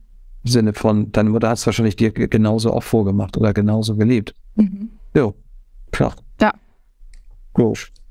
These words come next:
Speaker 1: Du hast nicht genug Mutter geha-, gehabt, also gibst du genau das dann auch weiter und meinst, ja, Arbeit ist das Wichtigste auf der Welt.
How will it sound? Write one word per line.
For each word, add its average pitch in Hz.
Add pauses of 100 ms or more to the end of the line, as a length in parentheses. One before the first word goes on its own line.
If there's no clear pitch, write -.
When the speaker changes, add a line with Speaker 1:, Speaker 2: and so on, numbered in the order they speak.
(520)
Speaker 1:
Du -
hast 110
nicht -
genug 117
Mutter 117
geha-, 120 (100)
gehabt, 117 (280)
also 107 (880)
gibst -
du 104
genau 104
das 104
dann 101
auch 110
weiter 110
und 104
meinst, 107
ja, 104
Arbeit 107
ist -
das -
Wichtigste -
auf 104
der 107
Welt. 113